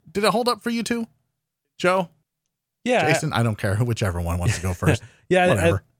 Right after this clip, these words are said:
Speaker 2: I thought they looked good. I mean, looking back at what we had for, for graphics circa two thousand three, I mean, I think, um,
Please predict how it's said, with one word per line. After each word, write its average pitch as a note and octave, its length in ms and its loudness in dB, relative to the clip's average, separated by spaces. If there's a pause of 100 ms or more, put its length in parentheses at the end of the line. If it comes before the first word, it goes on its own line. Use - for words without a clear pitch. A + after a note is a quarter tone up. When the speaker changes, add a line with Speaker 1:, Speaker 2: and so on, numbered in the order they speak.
Speaker 2:
I E3+ 100 2
thought F3+ 200 0
they D3 80 0
looked A#2+ 220 -2
good. A2+ 300 -2 (140)
I B2 40 -2
mean, A#2 300 0 (460)
looking D3+ 320 2
back A#2 380 2
at G#2+ 280 -2 (140)
what B2 220 -2
we A2+ 120 -2
had G#2+ 300 0
for, F#2+ 500 -4 (220)
for F#2+ 120 -10
graphics G2+ 600 -4 (1300)
circa A2 340 -2
two G#2+ 120 -4
thousand F#2+ 440 -4
three, G2+ 300 0
I G2+ 60 -4
mean, G2+ 300 0 (600)
I B2 100 2
think, C3 520 -2 (460)
um, G2+ 520 -2